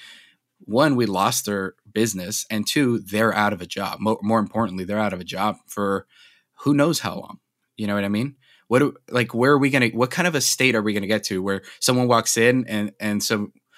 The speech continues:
we're like, "Oh, it's in order to keep bars open, we, you could just get one person to drink a beer at one time and then they gotta leave." <laughs> How drastic does this thing have to get? The more, if I really sit down and think of, like, this could actually be, uh, like, a recession, you know what I mean?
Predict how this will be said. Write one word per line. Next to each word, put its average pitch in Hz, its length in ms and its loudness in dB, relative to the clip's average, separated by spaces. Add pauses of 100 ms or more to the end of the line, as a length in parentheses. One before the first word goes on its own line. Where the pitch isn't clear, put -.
(140)
we're 117 100 0
like, 107 120 2
"Oh, 147 80 2
it's 123 140 -2
in 113 120 0
order 117 220 2
to 110 80 -2
keep 110 260 2
bars 110 280 2
open, 123 400 2
we, 107 260 0
you 110 100 0
could 107 120 -2
just 113 160 0
get 113 180 -8
one 107 220 -2
person 117 340 0
to 110 140 2
drink 107 260 -2
a - 20 -4
beer 107 220 0
at 107 80 0
one 110 160 -2
time 117 220 -2
and 107 80 -2
then 104 80 -2
they 107 80 -2
gotta 104 160 -2
leave." 107 260 -4 (560)
<laughs> - 640 -2
How 147 240 0
drastic 135 600 0
does 123 180 0
this 127 180 0
thing 120 120 -2
have 117 200 0
to 107 100 -4
get? 117 400 -2 (200)
The 107 160 -2
more, 131 420 4
if 113 160 2
I 151 60 6
really 135 280 4
sit 123 180 2
down 113 160 4
and 95 120 -4
think 113 200 2
of, 101 80 -4
like, 95 200 0
this - 160 0
could 185 160 2
actually 113 380 2
be, 92 400 -4 (300)
uh, 92 180 -6 (120)
like, 95 240 -8 (120)
a 101 100 -6
recession, 98 600 -4
you 101 100 -4
know 101 60 0
what 104 100 2
I 98 60 0
mean? 110 240 -2